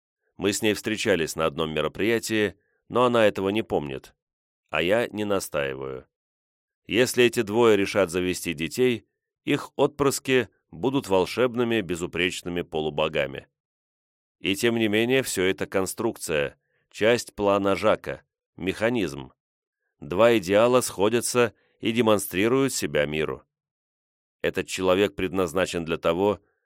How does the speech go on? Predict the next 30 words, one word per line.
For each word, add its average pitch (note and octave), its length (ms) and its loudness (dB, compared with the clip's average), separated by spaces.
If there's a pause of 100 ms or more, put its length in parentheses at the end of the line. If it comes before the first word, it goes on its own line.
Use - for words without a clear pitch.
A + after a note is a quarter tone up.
чтобы G2+ 360 0
быть G#2 260 -2
главой F#2 360 2
государства. F2 760 -2 (760)
И F#2 140 -2
я C3 200 4
использую B2+ 540 2
слово A2 320 2
«предназначен» F#2 840 -2 (240)
не G#2+ 200 -2
в F#2+ 100 -6
мистическом G#2 680 -4
смысле. D2 560 -8 (600)
Итак, G#2 500 0 (260)
да F#2 200 0
здравствуют A2+ 640 2
Макбет F2 580 -2
и D2+ 80 -6
Банко. D2+ 560 -2 (800)
Просто G2+ 340 2
он G2+ 140 4
обладает G2 480 4
всеми G2 280 0
нужными F#2 520 -2
качествами F2 840 -2 (240)
и F#2+ 160 0
изучил F#2+ 400 -2
всех F#2+ 380 -2
нужных F2+ 360 -4
философов. E2 720 -4